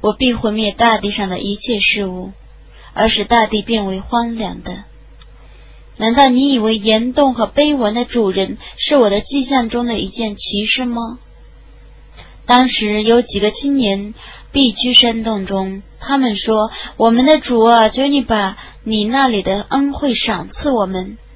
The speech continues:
求你使我们的事业完全端正。”我就使他们在山洞里几年不能听闻。后来我使他们苏醒，以便我知道两派中的哪一派更能计算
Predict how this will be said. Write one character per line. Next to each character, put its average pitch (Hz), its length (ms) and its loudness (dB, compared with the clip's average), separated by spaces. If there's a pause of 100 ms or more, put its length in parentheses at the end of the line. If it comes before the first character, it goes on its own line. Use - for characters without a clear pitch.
(440)
求 302 180 4
你 277 140 4
使 277 180 2
我 277 160 6
们 214 140 0
的 240 100 0
事 262 220 0
业 240 180 2
完 233 380 -2
全 214 280 -2
端 202 300 -2
正。” 185 360 -8 (1600)
我 226 140 6
就 285 120 6
使 240 120 0
他 254 160 2
们 247 120 0
在 240 160 4
山 320 360 2
洞 294 200 2
里 185 200 0
几 214 240 -2
年 196 340 -2
不 294 180 0
能 214 220 0
听 269 240 -4
闻。 214 400 -2 (1080)
后 302 180 4
来 233 460 6
我 247 100 6
使 240 140 0
他 240 140 -2
们 240 140 2
苏 302 280 0
醒， 190 360 -6 (140)
以 226 140 2
便 285 240 4
我 214 100 2
知 233 180 0
道 254 160 6
两 196 280 2
派 254 320 0
中 233 260 -2
的 220 140 0
哪 202 260 0
一 202 140 -4
派 277 260 -2
更 320 240 2
能 214 160 0
计 247 240 -2
算 220 260 -2